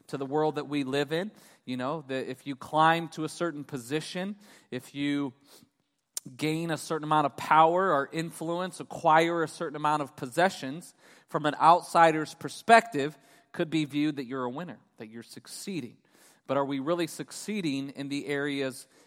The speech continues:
that matter most? So last week we talked about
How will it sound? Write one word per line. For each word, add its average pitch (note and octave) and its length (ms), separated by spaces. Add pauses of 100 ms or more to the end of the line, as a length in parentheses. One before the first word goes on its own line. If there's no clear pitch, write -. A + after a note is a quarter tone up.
(120)
that B2+ 100
matter B2+ 320
most? C3+ 340
So C3+ 80
last D#3 320
week D3+ 160
we C#3 120
talked G3 440
about C3+ 380